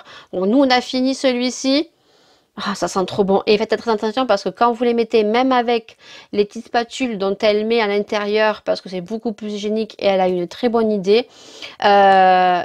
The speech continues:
si vous en mettez sur les doigts, lavez-vous les mains et même en lavant les mains, vous verrez que vous en aurez sur les doigts. Elle a toutes les odeurs, du moins, dépêchez-vous parce qu'elle en vend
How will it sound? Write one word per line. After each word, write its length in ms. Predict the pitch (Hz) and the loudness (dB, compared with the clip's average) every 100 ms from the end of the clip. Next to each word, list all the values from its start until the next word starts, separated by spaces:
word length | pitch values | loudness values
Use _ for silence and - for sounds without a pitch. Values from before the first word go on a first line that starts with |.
| - | -6
si 140 | 185 | -8
vous 100 | 220 | -2
en 60 | 214 | 0
mettez 240 | 226 247 | 0 -2
sur 160 | 247 247 | -4 -2
les 140 | 226 | 0
doigts, 300 | 196 196 240 - | 0 2 0 0
lavez-vous 500 | 208 226 233 226 247 | 0 2 0 -2 -2
les 160 | 233 | 0
mains 220 | 214 208 240 | 0 -2 -4
et 120 | 196 | -4
même 260 | 202 240 262 | 0 0 2
en 80 | 240 | 2
lavant 300 | 233 214 226 | 0 0 -2
les 160 | 220 | -2
mains, 180 | 214 226 269 - - - - | -2 -4 -6 -14 -20 -16 -8
vous 80 | 220 | 0
verrez 320 | 220 220 247 | 0 0 -4
que 120 | - | -6
vous 100 | 214 | -4
en 120 | 208 | -2
aurez 260 | 208 220 254 - | 0 0 -2 -6
sur 380 | - - 269 254 | -8 -4 -2 0
les 140 | 226 | 0
doigts. 240 | 190 180 - _ _ - | 0 -2 -4 _ _ -4
Elle 200 | 214 220 | 0 2
a 120 | 214 | 0
toutes 400 | 214 269 269 - - | -4 -12 -12 -16 -12
les 320 | 202 220 - 208 214 | -6 -6 -6 -6 -4
odeurs, 440 | 220 190 214 269 220 | -2 0 0 0 -4
du 120 | 208 | -4
moins, 200 | 214 190 - _ _ _ _ _ - | -2 -4 -8 _ _ _ _ _ -4
dépêchez-vous 680 | 208 226 233 220 214 226 | -2 0 -2 0 -2 -2
parce 260 | 269 208 - | 0 0 -2
qu'elle 400 | 220 - 190 185 | -6 -4 -2 -2
en 160 | 185 196 | -4 -4
vend 180 | 247 | -4